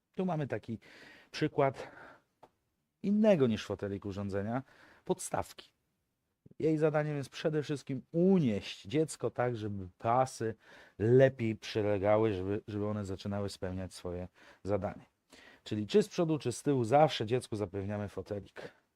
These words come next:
Takiemu dziecku, które ma mniej jak sto pięćdziesiąt centymetrów wzrostu. Jeżeli przewozimy, bo o tym też obiecałem, że wam opowiem, jeżeli przewozimy dziecko na przednim siedzeniu tyłem do kierunku jazdy, na przykład w takiej gondoli,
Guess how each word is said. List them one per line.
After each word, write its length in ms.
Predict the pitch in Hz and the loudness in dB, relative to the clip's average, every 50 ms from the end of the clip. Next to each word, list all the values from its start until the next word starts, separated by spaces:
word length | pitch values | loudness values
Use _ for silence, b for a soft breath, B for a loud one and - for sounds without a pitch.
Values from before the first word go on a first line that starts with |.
| _ _ - | _ _ -12
Takiemu 360 | - 113 - - 143 143 139 | -12 -10 -6 -4 -4 -4 -2
dziecku, 340 | 123 127 120 - - 123 110 | -2 -2 -4 -4 -6 -12 -10
które 240 | _ - 104 95 95 | _ -8 -6 -6 -6
ma 140 | 95 95 | -6 -6
mniej 360 | 98 101 117 135 147 151 143 139 _ - | -4 -4 -4 -4 -6 -6 -8 -10 _ -12
jak 180 | - 90 - - | -12 -12 -12 -14
sto 160 | - - 92 | -14 -16 -14
pięćdziesiąt 560 | - - 82 82 80 85 - - 80 80 - | -14 -12 -14 -12 -12 -12 -12 -12 -14 -16 -14
centymetrów 640 | - 87 85 82 78 82 82 - - - - - _ B B B B B B B B B B | -18 -18 -16 -16 -16 -16 -16 -18 -18 -20 -20 -20 _ B B B B B B B B B B
wzrostu. 440 | 101 98 101 98 - - - - - | -8 -4 -4 -4 -4 -6 -12 -8 -6
Jeżeli 300 | 107 107 127 156 190 175 | -4 -2 -2 -2 -2 -4
przewozimy, 640 | - - 143 120 123 110 101 98 90 82 85 98 | -2 -4 -2 -2 -2 -2 -4 -4 -6 -6 -6 -6
bo 120 | 101 101 101 | -6 -6 -6
o 40 | 101 | -6
tym 140 | - 101 | -6 -6
też 180 | 95 110 107 - | -6 -6 -6 -6
obiecałem, 360 | 110 92 92 - - 107 110 | -6 -6 -6 -6 -6 -6 -6
że 100 | 95 95 | -6 -6
wam 200 | 90 92 92 92 | -6 -6 -6 -6
opowiem, 420 | 90 - - 82 78 87 87 90 95 | -8 -8 -10 -10 -10 -8 -10 -8 -8
jeżeli 240 | 95 104 127 156 | -6 -6 -6 -8
przewozimy 480 | 151 - - 151 123 113 107 135 139 123 | -8 -6 -4 -4 -4 -4 -4 -4 -4 -4
dziecko 300 | 107 117 123 - - 120 | -4 -4 -6 -6 -8 -8
na 100 | 101 98 | -8 -8
przednim 340 | - - - 127 135 135 123 | -10 -10 -10 -8 -8 -8 -8
siedzeniu 400 | - - 104 107 113 113 110 101 | -8 -8 -8 -6 -4 -4 -6 -6
tyłem 300 | - - 151 160 143 135 | -6 -6 -4 -4 -4 -4
do 100 | 120 117 | -6 -6
kierunku 360 | - - 113 117 110 - - | -6 -4 -6 -6 -6 -4 -2
jazdy, 340 | 110 92 85 78 82 104 104 _ B B B B B B B B B | -2 -2 -2 -4 -8 -10 -10 _ B B B B B B B B B
na 140 | - 185 202 | -4 -4 -4
przykład 300 | 170 - - - 170 - | -4 -4 -2 -2 -4 -2
w 40 | - | -4
takiej 280 | - 151 - - 143 | -8 -6 -4 -4 -4
gondoli, 540 | 131 120 117 117 104 98 85 87 92 113 117 | -2 -2 -2 0 0 0 -2 -2 -2 -4 -4